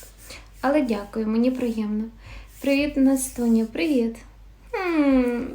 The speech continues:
як то приємно, коли пишуть Настуня, не пишуть "Привіт, Мавка", "Привіт, Киця",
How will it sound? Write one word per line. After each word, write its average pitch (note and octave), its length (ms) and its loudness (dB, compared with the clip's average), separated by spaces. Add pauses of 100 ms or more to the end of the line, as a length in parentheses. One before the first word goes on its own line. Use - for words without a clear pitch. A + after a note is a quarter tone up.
(120)
як E4+ 260 -4
то D#4+ 120 -2
приємно, D#4+ 540 0
коли D#4+ 200 0
пишуть D4+ 380 0
Настуня, C4+ 520 4
не B3 120 2
пишуть D4+ 380 -2 (380)
"Привіт, D#4+ 400 2
Мавка", A3+ 760 2
"Привіт, C4 360 0 (100)
Киця", B3+ 920 2